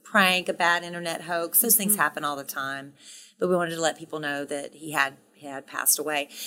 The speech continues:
Speaker 1: At that point, we didn't know if we were gonna have a job because it was the Kid
Speaker 2: It was
Speaker 1: Craddock
Speaker 2: his
Speaker 1: in the
Speaker 2: show.
Speaker 1: morning show. And with him, I mean, it's still a business. And when he died, the contract was null and void. You know, the contract died with him.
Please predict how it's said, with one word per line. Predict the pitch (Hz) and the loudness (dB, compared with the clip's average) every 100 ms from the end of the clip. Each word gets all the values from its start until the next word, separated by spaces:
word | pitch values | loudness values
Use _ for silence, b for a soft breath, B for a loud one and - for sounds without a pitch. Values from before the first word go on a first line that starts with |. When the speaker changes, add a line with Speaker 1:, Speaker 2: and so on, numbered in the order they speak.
| - | 4
Speaker 1:
At | 202 | 4
that | 220 208 | 4 -2
point, | - 214 202 190 | -4 -2 -2 0
we | 196 | -2
didn't | 180 196 | -2 -4
know | 180 | -6
if | 180 | -8
we | 196 | -6
were | 185 | -4
gonna | 185 165 | -4 -6
have | 151 143 | -8 -10
a | |
job | 135 139 135 139 135 | -10 -8 -6 -6 -8
because | 156 165 160 - - b b - | -10 -6 0 0 0 b b 2
it | 196 | 6
was | 196 196 | 8 6
the | 208 | 4
Kid | 202 196 | -2 -6
Speaker 2:
It | - | 0
was | |
Speaker 1:
Craddock | - 185 269 | 6 10 10
Speaker 2:
his | 208 185 185 | 6 4 6
Speaker 1:
in | |
the | 196 | 6
Speaker 2:
show. | 185 | 4
Speaker 1:
morning | 185 185 | 0 0
show. | 180 - 190 175 160 151 | 0 2 4 2 2 0
And | 147 151 156 b b b _ | -6 -10 -16 b b b _
with | 175 175 | -2 0
him, | 196 214 190 185 | 2 4 4 2
I | |
mean, | 170 165 165 | 0 -2 -4
it's | 165 160 | -2 2
still | - 214 | 2 2
a | 214 165 185 | -2 2 6
business. | 214 185 151 156 - | 6 6 2 6 6
And | - 165 | 6 0
when | 165 | -8
he | 160 208 | -2 0
died, | 196 170 165 156 156 | 6 6 6 4 -4
the | 156 - | -10 -2
contract | 190 208 196 160 151 - | 0 2 2 0 -2 -8
was | 165 147 | -6 -4
null | 160 156 185 | -2 0 4
and | 208 | 4
void. | 175 196 214 165 151 139 | 4 4 4 4 2 -2
You | 160 | -6
know, | 156 156 | -4 -4
the | 160 | -6
contract | - 185 202 190 190 | -2 -2 0 -2 2
died | 175 190 | 4 4
with | 180 185 - | 0 -8 -2
him. | 214 214 160 170 170 | 2 4 2 -2 -10